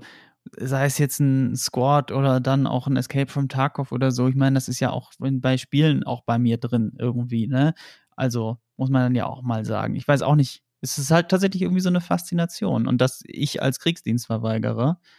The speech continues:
ähm, der mit dem realen Militär gar nicht, gar nichts gerne, gar nicht so viel zu tun haben möchte, äh, die, bleibt diese Faszination trotzdem da.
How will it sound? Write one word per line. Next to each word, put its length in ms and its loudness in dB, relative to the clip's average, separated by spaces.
ähm, 520 2
der 100 -2
mit 120 -2
dem 100 2
realen 480 2
Militär 440 -2
gar 140 -4
nicht, 180 -4
gar 140 4
nichts 240 -2
gerne, 380 0
gar 140 -2
nicht 320 -8
so 200 0
viel 240 -4
zu 140 -6
tun 300 4
haben 300 4
möchte, 480 -2
äh, 360 2
die, 320 0
bleibt 380 -2
diese 140 0
Faszination 600 -2
trotzdem 480 -4
da. 340 -2